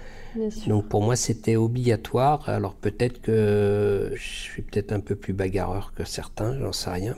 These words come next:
Speaker 2: mais c'est, euh, c'est obligatoire.
Speaker 1: Vous aimiez vendre ?
Speaker 2: Ah oui, j'aime bien vendre, mais je suis pas capable de gagner de l'argent.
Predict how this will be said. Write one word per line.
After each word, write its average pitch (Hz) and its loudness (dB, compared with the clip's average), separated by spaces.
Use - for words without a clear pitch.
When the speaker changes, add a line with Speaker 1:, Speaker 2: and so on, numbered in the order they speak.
Speaker 2:
mais - -6
c'est, 104 0
euh, 98 -2
c'est - -2
obligatoire. 101 2
Speaker 1:
Vous 220 8
aimiez 262 8
vendre ? 302 2
Speaker 2:
Ah 120 6
oui, 131 6
j'aime 104 2
bien 127 4
vendre, 185 4
mais 120 8
je 110 2
suis - -6
pas - 0
capable 139 0
de - 0
gagner 98 2
de 107 0
l'argent. 113 0